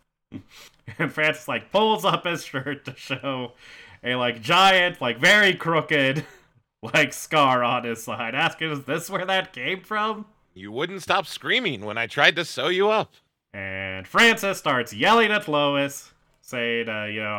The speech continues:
Speaker 1: "I was just a baby and you were trying to get rid of me. I guess I should feel lucky that you didn't send me away permanently until I was fifteen."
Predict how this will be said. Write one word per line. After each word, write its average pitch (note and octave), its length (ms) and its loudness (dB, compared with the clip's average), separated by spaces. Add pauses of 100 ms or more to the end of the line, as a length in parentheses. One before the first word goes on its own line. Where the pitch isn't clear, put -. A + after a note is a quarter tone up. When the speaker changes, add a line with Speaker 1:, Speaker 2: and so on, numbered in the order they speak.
Speaker 1:
"I G2 260 -6
was F2 200 -16
just G#3+ 340 0
a G3+ 80 6
baby D#3+ 420 2
and A#2+ 120 -2
you A2 100 -6
were F#2+ 140 -10
trying F#3+ 480 2
to F#3+ 40 -4
get F3+ 220 4
rid C#3 160 2
of C3 100 -2
me. B2+ 100 -2
I A#2 160 0
guess F3+ 220 0
I F3 120 2
should D#3+ 180 -8
feel F3+ 320 -2
lucky B2+ 440 -2
that A2+ 140 -4
you G#2+ 140 -8
didn't B2 320 -6
send F3 320 -4
me E3+ 80 -4
away E3 240 -2
permanently F3+ 600 -4
until D#3+ 260 -2
I E3 160 0
was E3 180 -6
fifteen." G2 920 -14